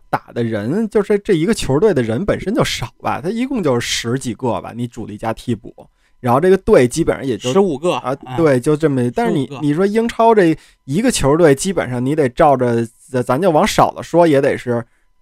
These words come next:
Speaker 1: 二十三个人、二十五个人左右这个名单儿吧。然后就，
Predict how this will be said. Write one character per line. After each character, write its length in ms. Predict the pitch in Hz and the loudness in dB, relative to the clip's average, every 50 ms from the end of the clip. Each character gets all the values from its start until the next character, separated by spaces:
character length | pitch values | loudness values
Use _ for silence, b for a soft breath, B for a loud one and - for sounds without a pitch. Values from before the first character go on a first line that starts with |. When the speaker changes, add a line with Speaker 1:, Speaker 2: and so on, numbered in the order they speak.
| _ _ | _ _
Speaker 1:
二 160 | 143 151 139 | 2 4 4
十 120 | 131 127 | 4 0
三 220 | 123 - 151 147 151 | 0 0 0 2 2
个 80 | 143 | 2
人、 120 | 120 117 113 | 0 0 0
二 180 | - 139 143 | 0 0 2
十 80 | 131 135 | 2 0
五 140 | 123 113 - | -2 -4 -6
个 80 | - 101 | -6 -6
人 180 | 107 113 131 | -4 -4 -4
左 140 | 135 127 101 | -4 -4 -4
右 180 | 101 117 113 110 | -4 -4 -4 -4
这 140 | 113 110 107 | -6 -8 -8
个 60 | 107 | -8
名 180 | 107 101 104 | -10 -12 -10
单 140 | 104 117 110 | -4 -2 -2
儿 100 | 110 107 | -2 -2
吧。 180 | 92 - - - _ _ _ _ _ _ _ _ _ _ _ _ _ _ _ _ | -4 -6 -10 -14 _ _ _ _ _ _ _ _ _ _ _ _ _ _ _ _
然 200 | 123 123 117 120 | -4 -4 -2 -2
后 140 | 127 123 120 | -2 -4 -2
就， 120 | - | -2